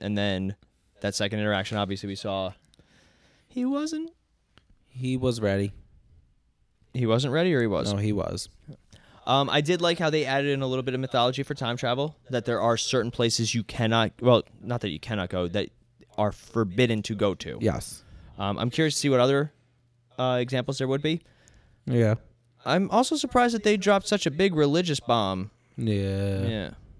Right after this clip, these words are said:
Speaker 1: Um, you know, obviously they had mentioned the Spear of Destiny being, you know, powered by Jesus.
Speaker 2: Yeah.
Speaker 1: Um, little you think he was a metahuman?
Speaker 2: I mean, he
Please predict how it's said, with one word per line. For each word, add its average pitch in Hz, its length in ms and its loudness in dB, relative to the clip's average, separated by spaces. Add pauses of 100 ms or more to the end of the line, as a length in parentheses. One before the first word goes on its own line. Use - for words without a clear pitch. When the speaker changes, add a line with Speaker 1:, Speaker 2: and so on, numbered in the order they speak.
(220)
Speaker 1:
Um, 113 500 0
you 156 100 -2
know, 165 100 6
obviously 151 420 4
they 123 180 4
had 117 100 4
mentioned 110 420 0
the 117 60 -2
Spear 110 260 0
of 104 60 -2
Destiny 104 300 0
being, 101 380 -2 (120)
you 104 80 -6
know, 92 160 -2
powered 101 360 0
by 101 100 2
Jesus. 101 500 -6 (280)
Speaker 2:
Yeah. 110 180 2 (580)
Speaker 1:
Um, 87 380 -6 (960)
little 156 260 -4 (580)
you - 100 -20
think 277 180 -8
he - 80 0
was 339 120 4
a 214 40 2
metahuman? 151 480 0 (1500)
Speaker 2:
I 107 60 -4
mean, 110 180 2
he 107 220 -6